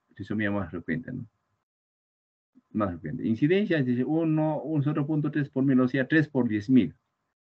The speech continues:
Uno en diez mil. Esa es la incidencia, ¿no? Y cuando se presenta hay que saberlo reconocer, ¿no?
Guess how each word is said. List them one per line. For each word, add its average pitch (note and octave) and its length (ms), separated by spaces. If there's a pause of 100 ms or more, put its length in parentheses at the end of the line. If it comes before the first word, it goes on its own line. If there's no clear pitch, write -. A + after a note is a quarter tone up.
(200)
Uno D3 240
en B2+ 100
diez G2+ 200
mil. G2 280 (1000)
Esa - 140
es F#2 60
la E2 80
incidencia, - 480
¿no? F#2 100 (280)
Y - 80
cuando F#2+ 220
se G2+ 100
presenta A2+ 320
hay G2 100
que F#2 100
saberlo E2+ 300
reconocer, E2 540
¿no? G2 180